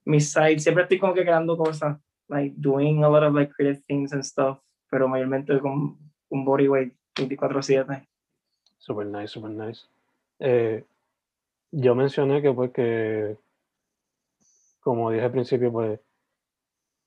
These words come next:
Speaker 2: al principio era más como, y todavía se ve un poco, pues, you know, like, eh, la Vaporwave influence,
Speaker 1: Ujú.
Speaker 2: pero también mencioné que, pues, you do memes,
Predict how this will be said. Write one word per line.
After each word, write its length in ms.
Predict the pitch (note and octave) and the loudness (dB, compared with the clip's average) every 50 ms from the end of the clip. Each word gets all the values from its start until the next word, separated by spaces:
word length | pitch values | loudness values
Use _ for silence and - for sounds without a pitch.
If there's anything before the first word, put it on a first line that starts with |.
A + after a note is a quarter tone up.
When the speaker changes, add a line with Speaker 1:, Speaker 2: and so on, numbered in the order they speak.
| _ - - | _ -4 0
Speaker 2:
al 240 | C#3 B2+ B2 B2 | 4 4 4 4
principio 380 | A#2 B2 A#2+ A2+ C3 A2+ A#2+ C3 | 2 0 -2 -2 -2 0 2 4
era 180 | C3+ C#3 C3+ C3 | 4 6 4 4
más 180 | C3+ C3+ C3+ | 4 0 0
como, 280 | - C#3 B2+ B2 C#3 C#3+ | 0 0 0 0 0 0
y 80 | C3 | -2
todavía 260 | A#2+ - B2 A#2+ A2+ B2 | 0 0 0 0 0 0
se 80 | D3+ | 2
ve 60 | C#3 | 2
un 100 | C#3 C3 | 2 2
poco, 220 | B2+ B2 B2+ B2+ A#2 | 2 0 0 0 0
pues, 200 | A#2+ A2+ A2 G#2+ | 0 -2 -2 -2
you 100 | A#2 A#2+ | -4 -4
know, 140 | A2 G#2+ G#2 | -4 -6 -6
like, 320 | G2+ G2 G2 G2 G2 - _ _ _ _ _ _ _ _ _ _ _ _ _ _ _ _ _ _ _ _ - | -8 -8 -8 -10 -12 -16 _ _ _ _ _ _ _ _ _ _ _ _ _ _ _ _ _ _ _ _ -10
eh, 460 | - B2+ A#2 A2+ A2 G#2+ A2 A2+ C3+ C3+ | -6 -4 -2 -2 -2 -2 -2 -4 -4 -2
la 280 | B2 A#2+ A2+ A2 G#2+ | 0 2 4 4 4
Vaporwave 520 | G#2 A2 A2 G#2+ B2+ A#2+ A#2+ B2 A#2+ A#2+ A#2+ | 2 0 -4 -2 0 2 2 2 2 2 0
influence, 640 | B2 A#2 - - A#2 A2 G#2+ G#2+ A2 A2+ - - - _ _ _ _ _ _ _ _ _ _ _ _ _ - | -2 -2 -4 -6 -6 -6 -6 -6 -10 -12 -14 -20 -20 _ _ _ _ _ _ _ _ _ _ _ _ _ 2
Speaker 1:
Ujú. 100 | D3 D3 | 4 4
Speaker 2:
pero 760 | C#3+ A2+ A#2 A2+ A#2 A2 A2 A2 A2+ A2 A2 A2 G#2+ G#2 - _ _ _ _ _ _ _ _ _ _ _ _ _ | 6 4 4 0 0 -2 0 0 0 0 0 -2 -4 -6 -10 _ _ _ _ _ _ _ _ _ _ _ _ _
también 240 | - A#2 A2 G#2+ G#2+ | -2 -2 0 -2 -4
mencioné 360 | A2 A#2 - C3 A#2+ B2 B2+ | -4 -4 -4 -4 -2 0 2
que, 80 | B2 A#2 | 2 2
pues, 500 | A#2+ A#2+ B2 A#2+ A#2+ A#2 A#2 A#2 A2+ - _ _ _ _ | 4 4 4 4 4 4 2 0 -2 -6 _ _ _ _
you 200 | C#3+ A#2+ A#2 A2 | -4 -2 -2 0
do 160 | A2 A2+ A2 | 0 0 0
memes, 600 | A2+ C#3 D3+ D#3 D#3+ D#3+ D#3+ D#3+ - - - - | 2 2 2 2 2 2 0 -2 -6 -10 -16 -20